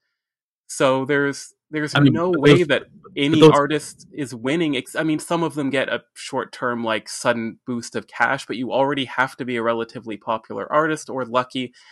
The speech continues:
Speaker 1: just like art has always been. It's, it's sort of just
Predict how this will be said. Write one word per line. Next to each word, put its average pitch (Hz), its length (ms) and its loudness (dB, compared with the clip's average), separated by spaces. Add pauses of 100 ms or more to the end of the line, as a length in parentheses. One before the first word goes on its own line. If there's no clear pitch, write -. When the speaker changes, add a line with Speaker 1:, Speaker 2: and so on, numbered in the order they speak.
(200)
Speaker 1:
just - 200 -10
like 170 220 0
art 143 220 -2
has 147 180 -10
always 123 480 -8
been. - 260 -8
It's, - 300 -20
it's 117 240 -14
sort 120 180 -6
of 110 140 -10
just - 300 -10